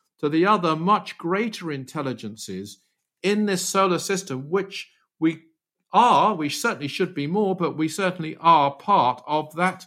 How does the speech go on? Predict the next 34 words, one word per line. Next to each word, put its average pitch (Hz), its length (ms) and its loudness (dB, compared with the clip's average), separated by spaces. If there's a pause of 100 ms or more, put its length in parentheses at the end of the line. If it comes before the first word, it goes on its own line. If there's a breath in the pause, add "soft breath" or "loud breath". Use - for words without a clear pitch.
(340)
cosmic 180 580 0
family, 190 600 -2
if - 140 -8
I 135 140 0
can 139 220 -10
use 143 280 -6
that 143 300 -4 (560)
phrase, 135 640 2 (200)
and 147 200 -4
we 156 120 0
should 143 220 -8
be 147 140 -8
more 143 240 -2
attuned 131 800 -6 (160)
to 247 200 -2
it. 110 160 -2
And 117 120 -10
we'll 123 140 -6
find 139 720 -6 (320)
that 139 140 -10
the 139 100 -4
path 165 520 -2
that 147 180 -14
they 202 180 0
follow 143 580 -4 (400)
on 143 140 -2
a 135 80 0
much, 190 720 0
much 190 560 -4
more 160 440 -2
elevated 147 800 -4
level 156 520 -4 (480)
is 131 180 -8
nevertheless 170 960 -2